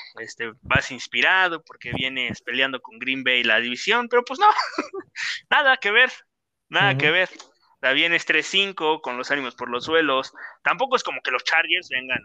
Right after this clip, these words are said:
Speaker 1: en la mejor disposición, pero son mejor equipo que tú. O a lo mejor no están mejor coacheados que tú.
Speaker 2: Sí, la verdad es que son, son un, son un equipo que desde el año pasado mostraba flashazos, ¿no? de, de,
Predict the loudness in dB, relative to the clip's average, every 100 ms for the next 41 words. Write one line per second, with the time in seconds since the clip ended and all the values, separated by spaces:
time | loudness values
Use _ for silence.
0 | _ -20 -18 -20 -20 -8 -4 -4 -6 -16
1 | -16 -10 -10 -8 -2 -2 -2 -8 _ _
2 | 0 2 4 0 -6 _ _ _ _ _
3 | _ _ _ -4 -2 0 0 0 -6 -8
4 | -8 _ _ _ 2 4 4 4 2 2
5 | 0 2 2 0 0 2 2 2 0 -8
6 | -12 -16 _ -20 _ _ _ _ _ _
7 | _ _ -20 _ _ -6 2 4 4 2
8 | 0 2 0 -2 -6 -6 -8 -8 -8 -6
9 | -8 -10 -14 -16 -8 -6 -4 -4 -4 -6
10 | -6 -4 -4 -2 -4 -4 -8 -8 -8 -8
11 | -4 -2 -2 -8 -8 -4 -4 -4 -10 -6
12 | -6 -4 -6 -12 -14 -16